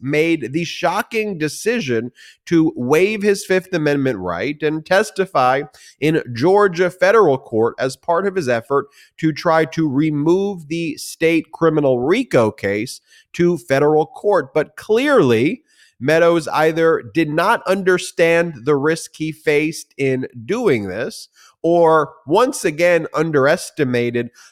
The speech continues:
Fulton County District Attorney Fani Willis. Note, do not underestimate Fulton County District Attorney Fani Willis. And Mark Meadows has found himself now in a perjury situation where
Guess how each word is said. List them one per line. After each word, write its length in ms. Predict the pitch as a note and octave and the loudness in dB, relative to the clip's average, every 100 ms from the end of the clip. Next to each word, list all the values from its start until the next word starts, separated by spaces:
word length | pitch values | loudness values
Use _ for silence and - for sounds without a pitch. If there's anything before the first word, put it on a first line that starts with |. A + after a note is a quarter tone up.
| _ | _
Fulton 360 | E3+ E3 D3+ C#3+ | 0 0 -2 -2
County 360 | D#3 D3+ C#3+ | 0 2 2
District 460 | C3+ D3 - C#3 C#3+ | 0 -4 -2 -4 -4
Attorney 480 | C#3 C#3+ C3+ C3+ C3 | -2 0 0 0 -4
Fani 480 | - B2 A#2 G2+ | -2 0 0 -2
Willis. 640 | F#2+ F#3+ E3 A2 - - - | 0 0 0 -4 -10 -20 -8
Note, 460 | A#2+ B2+ - - _ _ _ _ | -2 0 -2 -10 _ _ _ _
do 140 | F#3 | 0
not 340 | F3 G3+ A#3 - | 2 4 2 2
underestimate 920 | F3+ F#3 F3+ F#3 F#3+ - F3 D#3+ D#3+ | 0 2 2 4 0 -2 0 0 0
Fulton 380 | - F3+ F3 E3 | -2 -2 -2 -4
County 320 | E3+ E3 E3 | 0 0 0
District 420 | D#3 D#3+ - E3 D#3 | -2 -6 -6 -6 -8
Attorney 400 | C#3+ D3 D3 D3+ | -2 0 0 -4
Fani 400 | - C3+ A#2+ A#2 | -2 -2 -2 -2
Willis. 440 | F#3 G#3 E3 - | 0 2 0 0
And 180 | D#3 D3+ - - - _ | -2 -2 -12 -20 -20 _
Mark 300 | E3+ A3+ - | 0 0 0
Meadows 360 | E3 A#3 A3 - | -2 2 0 2
has 260 | D3 C#3+ | -2 -2
found 420 | - E3 G#3+ A3+ F3 | -10 -6 -2 -2 -4
himself 720 | C3+ B2+ - F3 F3 E3+ C3 | -8 -8 -4 0 0 -2 -6
now 460 | D#3 G3 F3 D3 - | -4 0 0 -2 -4
in 200 | D3+ C#3+ | -4 -2
a 300 | C#3+ D#3 - _ | -2 -2 -6 _
perjury 800 | - A3+ C#4 F4+ C4 D#3 A2+ F#2+ | -2 2 4 2 0 0 0 -2
situation 920 | - A2 - G#2 G2 G#2+ - D#3 D#3+ | -6 -8 -6 -6 -4 -6 -6 -8 -2
where 280 | D3+ D#3 | 0 0